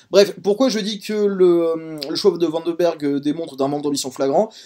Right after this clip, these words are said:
c'est qu'il avait deux clubs sur, euh, sur lui et qui était prêt à payer les vingt-cinq millions de livres qu'exigeait Liverpool. À savoir donc, euh, Brentford, ou alors le fucking Bayer Leverkusen.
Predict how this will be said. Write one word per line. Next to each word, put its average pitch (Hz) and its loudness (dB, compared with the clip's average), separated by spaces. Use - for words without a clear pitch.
c'est 226 -2
qu'il 226 2
avait 233 4
deux 156 -2
clubs 170 2
sur, 135 -2
euh, 127 4
sur 127 -4
lui 156 0
et 220 -2
qui 170 -6
était 135 -6
prêt 185 0
à 165 4
payer 165 2
les 165 0
vingt-cinq 139 -8
millions 147 -10
de 147 -8
livres 185 -6
qu'exigeait 156 -4
Liverpool. 147 -2
À 196 6
savoir 190 4
donc, 139 -4
euh, 123 0
Brentford, 147 0
ou 165 0
alors 240 8
le 240 4
fucking 254 4
Bayer 170 6
Leverkusen. 254 4